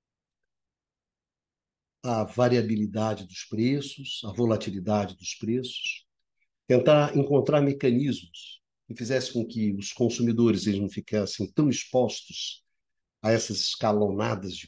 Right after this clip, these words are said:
preço, a essas variações todas. Então, tentar construir uma estabilidade maior do mecanismo de preço dentro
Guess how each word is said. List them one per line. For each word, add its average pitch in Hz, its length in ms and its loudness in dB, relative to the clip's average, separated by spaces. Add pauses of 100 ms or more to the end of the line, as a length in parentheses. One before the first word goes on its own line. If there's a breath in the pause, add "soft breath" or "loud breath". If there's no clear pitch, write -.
preço, 123 540 4
a 101 40 -2
essas 95 260 -6
variações 98 680 -4
todas. 139 680 -4 (260 soft breath)
Então, 151 260 -4
tentar 156 640 0 (920)
construir 139 420 2
uma 139 140 4
estabilidade 123 1400 -2
maior 117 560 2 (1300)
do 117 460 2 (180)
mecanismo 104 800 -2 (1500)
de 110 120 -6
preço 110 640 -2 (920)
dentro 104 440 0